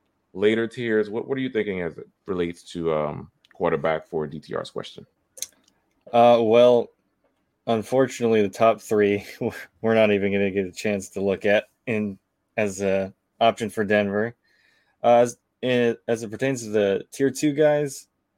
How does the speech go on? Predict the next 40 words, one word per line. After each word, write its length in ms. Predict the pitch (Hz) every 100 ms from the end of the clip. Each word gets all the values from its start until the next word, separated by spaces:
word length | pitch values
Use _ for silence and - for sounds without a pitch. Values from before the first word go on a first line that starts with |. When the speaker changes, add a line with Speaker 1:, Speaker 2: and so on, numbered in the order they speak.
| _
Speaker 2:
uh, 240 | 110 104 -
I 120 | 113
like 340 | 147 165 - _ _ _ _
a 80 | 113
little 220 | 117 123
bit 140 | 110 107
of 120 | 95
everything 460 | 101 110 107 120
they 120 | 113 110
can 140 | 110
do, 220 | 120 123
and, 320 | 104 98 95 90 _ _ _ _ _ _ _ _ _ _ _ _ _
uh, 400 | 113 107 101 101
especially 460 | 104 - 131 - 123
Penix. 640 | - 117 110 107 - - _ _ _ _ _ _
I 80 | 98
think, 400 | - 104 95 -
uh, 280 | 101 92 95
he 200 | 101 98 _ _ _ _
played 300 | 113 107 98 _ _ _ _ _ _ -
decently 460 | 196 - 165 151
well 280 | 135 135 135
in 80 | 123
the 60 |
championship 500 | 110 131 123 120 120
game, 200 | 117 127
but 100 | 110
I 60 | 104
think 160 | 120 110
his 140 | 101
overall 340 | 101 98 95
body 300 | 90 95 95
of 120 | 95 90
work 360 | 92 95 92 -
at 120 | 101
Washington, 720 | 98 95 - 104 95 101 98 - _ _ _ _ _ -
uh, 180 | 98 90
speaks 360 | - 104 98
for 140 | - 101
itself. 560 | 101 - 101 98 98